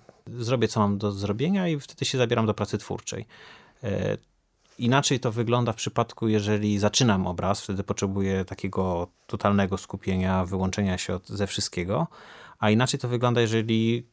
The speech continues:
kontynuuję pracę nad jakimś zaczętym już obrazem. Wtedy na pewno, y, mogę sobie robić częś-,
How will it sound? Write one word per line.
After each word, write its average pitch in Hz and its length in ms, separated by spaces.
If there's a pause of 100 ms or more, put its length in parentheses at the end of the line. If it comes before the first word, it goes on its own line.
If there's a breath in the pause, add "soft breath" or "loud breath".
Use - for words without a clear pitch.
(440)
kontynuuję 117 500
pracę 101 260
nad 92 120
jakimś 98 240
zaczętym 98 400
już 90 120
obrazem. 95 540 (640 soft breath)
Wtedy 165 720 (560 loud breath)
na 135 240
pewno, 113 1040
y, 107 520
mogę 104 260
sobie - 160
robić 101 160
częś-, - 280